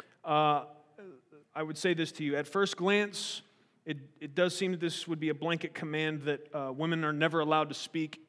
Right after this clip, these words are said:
at all in the church. However, earlier in the same epistle, so that's in First Corinthians, this is in First Corinthians fourteen that Paul gives this, um, that Paul gives this command. In First Corinthians eleven five, Paul mentions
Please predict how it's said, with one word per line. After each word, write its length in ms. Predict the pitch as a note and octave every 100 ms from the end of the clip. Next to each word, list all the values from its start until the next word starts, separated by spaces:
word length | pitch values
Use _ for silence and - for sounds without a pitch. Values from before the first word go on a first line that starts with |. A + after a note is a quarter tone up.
| _ _ - -
at 120 | D3+
all 300 | D3 E3+ F3
in 100 | D#3+
the 80 | C#3+
church. 600 | - G3 G3 G3 - - - _ - _ - _ _ _ _ _ _
However, 480 | - F3 G3 F#3 E3+
earlier 360 | E3 G#3 A3 G#3+
in 100 | F#3+
the 60 |
same 280 | E3 F#3+ F3
epistle, 440 | D#3+ - D#3+ D#3+ D3+
so 140 | F3+
that's 440 | D#3 D3 - - - _ _ _ _ _ _ _ _
in 100 | D#3
First 240 | D3 G3 G3+
Corinthians, 380 | G3 F#3+ E3+
this 140 | F3+ F#3+
is 120 | G3
in 80 | F#3
First 200 | F#3+ F#3
Corinthians 320 | F3+ F3 D#3+
fourteen 380 | F3 E3 E3 D3+
that 80 | C3+
Paul 240 | D#3+ D3
gives 240 | D3 C#3+
this, 400 | D3 D3 - - - -
um, 400 | D3 C#3 C3+ B2 - _ _ _ - _ _ _ _ -
that 100 | D3+
Paul 140 | F3
gives 160 | D#3+ D3+
this 120 | D3
command. 320 | - D3+ D#3
In 100 | D3+
First 240 | D#3 F#3+ -
Corinthians 400 | G3+ F3+ E3+ C#3+
eleven 380 | D#3 E3+ E3 D3+
five, 360 | F#3 E3+ D#3
Paul 180 | - E3
mentions 440 | E3 D#3+ D#3+ C#3